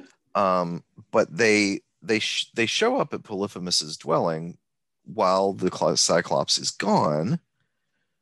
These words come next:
Uh, they come inside and find, for, for all of his savagery, he actually has this really well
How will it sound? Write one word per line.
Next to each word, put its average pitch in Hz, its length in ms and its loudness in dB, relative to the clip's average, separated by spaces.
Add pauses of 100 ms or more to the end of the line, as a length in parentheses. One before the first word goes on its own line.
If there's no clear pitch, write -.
(220)
Uh, 95 340 4
they 98 160 2
come 160 300 2
inside 85 640 4
and 87 220 -6
find, 82 640 -2 (1600)
for, 101 380 0
for 92 220 -2
all 120 220 4
of 143 140 0
his 107 120 2
savagery, 85 640 0
he 143 180 0
actually 202 360 2
has 131 240 2
this 101 200 -2
really 113 360 2
well 95 640 0